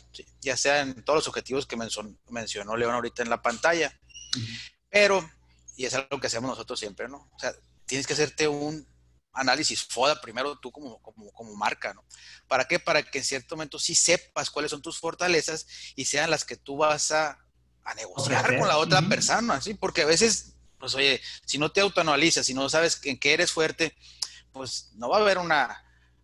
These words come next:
Speaker 1: una buena alianza y la otra persona a lo mejor sí está bien preparada y va a ver todas las oportunidades que él tiene de ganar y tú, pues, por la, por la urgencia vas a decir, "Sí, adelante". Entonces, este,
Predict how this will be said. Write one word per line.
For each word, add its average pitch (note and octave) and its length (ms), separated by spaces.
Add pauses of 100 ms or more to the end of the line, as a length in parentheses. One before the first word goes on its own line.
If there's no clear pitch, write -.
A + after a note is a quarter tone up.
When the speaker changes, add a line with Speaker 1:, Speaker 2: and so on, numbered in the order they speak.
(100)
Speaker 1:
una D3+ 260
buena D3 320
alianza D#3+ 500 (160)
y C#3+ 140
la C3 140
otra B2+ 180
persona C#3+ 280
a - 20
lo C#3+ 100
mejor B2+ 180
sí D#3 60
está D#3+ 140
bien E3 120
preparada D#3 400
y D#3 40
va D3 100
a C#3+ 40
ver D3+ 280 (400)
todas D3 220
las D#3 100
oportunidades B2 400
que - 80
él C3+ 80
tiene D3 200
de D#3 80
ganar D3+ 380 (280)
y C3 80
tú, C#3 160
pues, D#3+ 120
por C#3+ 140
la, B2+ 380
por C#3 120
la D3 80
urgencia D3 720 (600)
vas C3+ 160
a - 20
decir, C#3 140
"Sí, F3+ 240
adelante". D#3 560 (480)
Entonces, B2+ 480
este, B2 640